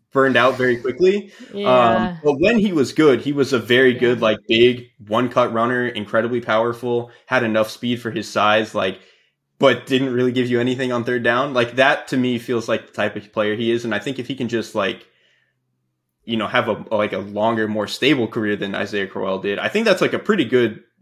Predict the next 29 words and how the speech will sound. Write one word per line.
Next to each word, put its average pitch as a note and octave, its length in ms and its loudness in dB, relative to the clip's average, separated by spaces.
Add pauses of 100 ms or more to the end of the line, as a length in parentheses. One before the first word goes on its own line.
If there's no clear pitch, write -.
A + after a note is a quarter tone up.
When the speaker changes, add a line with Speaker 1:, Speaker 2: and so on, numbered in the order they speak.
(140)
Speaker 1:
I A2+ 100 2
think D3 180 -2
you'd C#3 140 -8
be D3 120 -6
happy E3+ 260 -2
with G2+ 120 -4
that F#2+ 140 -2
if G2 100 -12
you G#2 60 -14
drafted - 340 -8
him. - 200 -20 (800)
Speaker 2:
It, A3 120 -2 (320)
it B3 160 -2
is C#4 160 -2
interesting. F3 720 -8
Th-, - 280 -10
I, A3 240 0
this A#3+ 180 -6
is C#4 140 -10
why G3 200 0
I F3+ 60 -4
find F3+ 320 -6
running F3+ 300 -4
back, D#3+ 480 -12
um, D#3+ 500 -12
projections F3 640 -18
so E3 120 -18
difficult, F#3+ 720 -20
because D#3+ 800 -20